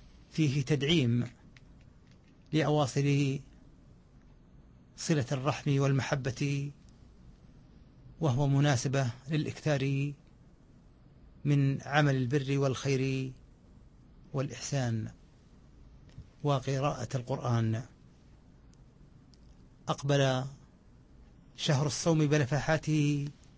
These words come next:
وأنواره، فأشرقت النفس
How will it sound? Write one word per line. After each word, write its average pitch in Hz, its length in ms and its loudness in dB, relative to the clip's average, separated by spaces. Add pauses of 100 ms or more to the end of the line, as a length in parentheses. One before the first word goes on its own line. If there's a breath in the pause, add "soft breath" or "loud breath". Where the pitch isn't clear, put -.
(760)
وأنواره، 147 1040 4 (1500)
فأشرقت 147 580 -2
النفس 135 580 0